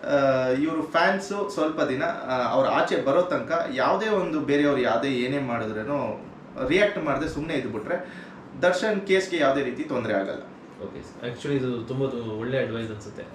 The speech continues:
Speaker 2: So, ದರ್ಶನ್ ಅಭಿಮಾನಿಗಳು ಯಾರ್ಯಾರು ಇದ್ದೀರಿ, so, ದರ್ಶನ್ ಅವ್ರ ಬಗ್ಗೆ ನಿಜವಾಗ್ಲೂ ಅಭಿಮಾನ, ಪ್ರೀತಿ ಎಲ್ಲ ಇದ್ರೆ,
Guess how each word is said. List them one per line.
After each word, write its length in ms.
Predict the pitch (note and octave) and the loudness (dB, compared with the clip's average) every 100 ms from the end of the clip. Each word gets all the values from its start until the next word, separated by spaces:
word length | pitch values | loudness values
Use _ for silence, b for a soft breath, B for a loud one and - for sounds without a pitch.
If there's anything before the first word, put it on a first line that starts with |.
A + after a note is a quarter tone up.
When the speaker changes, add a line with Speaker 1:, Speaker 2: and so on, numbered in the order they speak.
| B B B - | B B B -2
Speaker 2:
So, 220 | D#3 D3 C3+ | 2 4 2
ದರ್ಶನ್ 240 | C3 F#3 | 2 2
ಅಭಿಮಾನಿಗಳು 460 | F#3 F3+ E3+ E3+ C#3+ | 2 2 4 4 4
ಯಾರ್ಯಾರು 320 | B2+ D3 C#3 | 4 2 0
ಇದ್ದೀರಿ, 420 | B2+ B2 C3 - - C#3+ | 0 -2 -2 -6 -8 -2
so, 60 | C3+ B2+ B2 A#2+ A#2 - | 0 2 4 2 0 -2
ದರ್ಶನ್ 300 | B2 E3 D#3+ | -2 0 0
ಅವ್ರ 120 | D3+ | 2
ಬಗ್ಗೆ 260 | C#3 C3+ C#3 | 0 0 -2
ನಿಜವಾಗ್ಲೂ 480 | A#2+ C3 C#3+ D#3 | 0 2 2 2
ಅಭಿಮಾನ, 340 | B2+ C3 B2+ B2+ B2+ B B - | 0 0 -2 -2 -4 B B -10
ಪ್ರೀತಿ 520 | C3+ C#3 C#3+ C3+ B2+ - | 0 0 0 -4 -6 -4
ಎಲ್ಲ 180 | A#2+ C#3 | 0 2
ಇದ್ರೆ, 440 | C#3 G2+ A#2+ - | 2 2 -2 -4